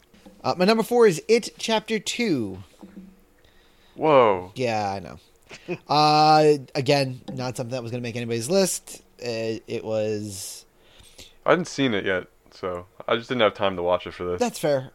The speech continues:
Speaker 1: Um, follow-up, obviously, to It Chapter One, which I th-, like, the remake of It was really, really good. I had high expectations going into It Chapter Two. Um, the cast sounded like it should be just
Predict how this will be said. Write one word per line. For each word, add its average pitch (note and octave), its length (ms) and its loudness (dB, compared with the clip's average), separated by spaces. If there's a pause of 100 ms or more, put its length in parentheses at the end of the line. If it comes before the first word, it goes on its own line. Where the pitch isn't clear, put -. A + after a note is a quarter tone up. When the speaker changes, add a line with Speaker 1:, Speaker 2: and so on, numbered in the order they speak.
Speaker 1:
Um, E3+ 680 4 (1900)
follow-up, D#3+ 640 4
obviously, C#3+ 340 -4
to C3 100 -4
It C3 80 -4
Chapter B2+ 240 -6
One, C#3+ 260 -2
which C3 160 -4
I A#2+ 100 -6
th-, - 240 -14
like, B2 200 -4
the C3 100 -6
remake D#3+ 360 0
of C3 160 -4
It C3+ 240 -4 (720)
was A#2 420 -4
really, C#3 400 2
really D3 200 0
good. A#2 360 0 (440)
I C#3+ 80 2
had A3+ 400 6
high C#3+ 560 0
expectations A#2+ 680 -6
going A2+ 240 -6
into A#2 420 -6
It B2+ 120 -8
Chapter C3 300 -8
Two. C#3+ 340 -4 (540)
Um, G#2+ 420 -4 (160)
the B2 100 -8
cast A#2+ 500 -4
sounded A2+ 400 -6
like A2 140 -6
it G#2+ 100 -8
should G#2+ 240 -6
be G#2+ 180 -6
just G2 460 -10